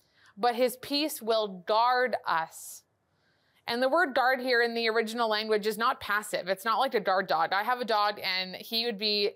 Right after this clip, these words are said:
the worst guard dog ever 'cause the moment you kneel down to pet him, he's on the ground. But this kind of guarding is military grade action,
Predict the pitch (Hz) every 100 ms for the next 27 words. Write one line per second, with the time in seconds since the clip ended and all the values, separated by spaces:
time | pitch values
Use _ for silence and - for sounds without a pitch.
0 | 202 208 214 240 - 226 214 202 196 185
1 | 180 185 185 202 196 196 214 208 202 185
2 | 185 208 208 196 190 - 185 180 175 -
3 | _ _ _ 226 214 202 185 190 175 135
4 | - _ _ _ _ _ _ _ - 240
5 | 214 302 349 349 294 254 220 202 208 202
6 | 202 - 214 185 214 262 277 311 - 254
7 | 247 233 208 220 214 208 156 185 - 196
8 | 147 185